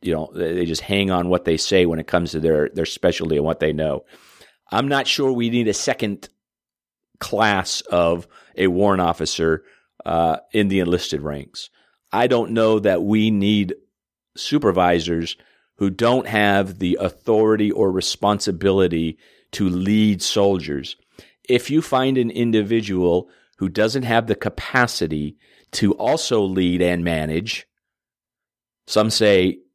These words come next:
specialists could be managers, and then N C O sergeants could be leaders. I suggest you manage equipment,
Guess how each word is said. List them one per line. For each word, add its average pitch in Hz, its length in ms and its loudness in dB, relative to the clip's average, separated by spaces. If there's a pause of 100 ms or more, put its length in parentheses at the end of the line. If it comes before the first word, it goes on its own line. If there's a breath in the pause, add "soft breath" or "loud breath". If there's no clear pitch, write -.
(120)
specialists 98 560 0
could 85 160 -6
be 78 120 -4
managers, 76 720 -2 (440)
and 90 140 -4
then 82 180 -2 (180)
N 101 140 2
C 90 300 0
O 85 180 2
sergeants 82 520 -2
could - 160 -6
be 69 100 -6
leaders. 73 440 -4 (280 loud breath)
I 80 80 0
suggest 107 520 0
you 104 120 2
manage 104 520 0
equipment, - 580 -4